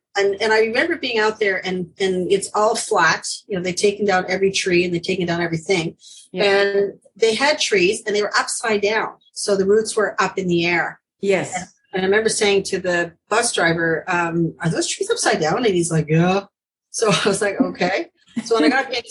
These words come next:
Speaker 1: Suncor, I said, "I noticed that your trees are upside down." And the guy said to me, "Well, yes, that's so the birds will nest on them." And I said, "Well, I'm from Ontario and our trees are roots side down and our birds do okay." <laughs>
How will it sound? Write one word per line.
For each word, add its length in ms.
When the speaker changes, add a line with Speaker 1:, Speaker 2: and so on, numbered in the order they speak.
Speaker 1:
Suncor, 320
I 60
said, 320
"I 100
noticed 300
that 80
your 180
trees 380
are 120
upside 360
down." 400
And 160
the 60
guy 180
said 260
to 120
me, 180
"Well, 100
yes, 260
that's 200
so 100
the 160
birds 340
will 100
nest 340
on 160
them." 100
And 80
I 40
said, 140
"Well, 140
I'm 180
from 160
Ontario 760
and 120
our 120
trees 300
are 320
roots 400
side 300
down 420
and 160
our 240
birds 280
do 180
okay." 540
<laughs> 480